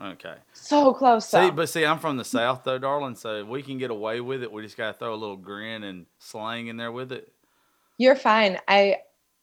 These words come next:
Speaker 2: it's not the last name most people mess up, actually.
Speaker 1: Nata-, oh, well,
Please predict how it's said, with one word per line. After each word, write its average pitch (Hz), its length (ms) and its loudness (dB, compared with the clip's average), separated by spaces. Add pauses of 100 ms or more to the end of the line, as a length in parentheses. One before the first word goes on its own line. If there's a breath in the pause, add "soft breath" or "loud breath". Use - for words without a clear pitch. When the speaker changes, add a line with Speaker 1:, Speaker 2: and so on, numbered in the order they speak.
(180)
Speaker 2:
it's 214 340 4
not 220 240 6
the 208 100 6
last 180 320 6
name 175 200 0
most 170 260 -6
people 185 180 -2
mess 170 260 -6
up, 190 180 0
actually. - 560 -4 (160)
Speaker 1:
Nata-, 113 360 -12
oh, 120 80 -6
well, 107 220 -4